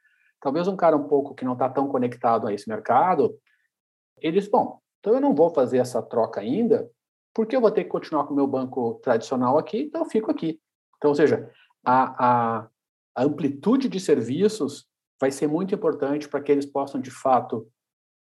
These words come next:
eh, trazer o cliente pra lá, ele ser o principal, eh, eh, banco,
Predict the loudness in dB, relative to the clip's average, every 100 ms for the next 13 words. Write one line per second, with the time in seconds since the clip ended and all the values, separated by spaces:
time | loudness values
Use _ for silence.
0 | _ -4 -4 -2 4 4 6 4 4 0
1 | -2 -2 -2 0 2 2 2 0 2 2
2 | 2 -4 -4 0 4 4 4 0 -6 -8
3 | -2 0 2 2 0 -4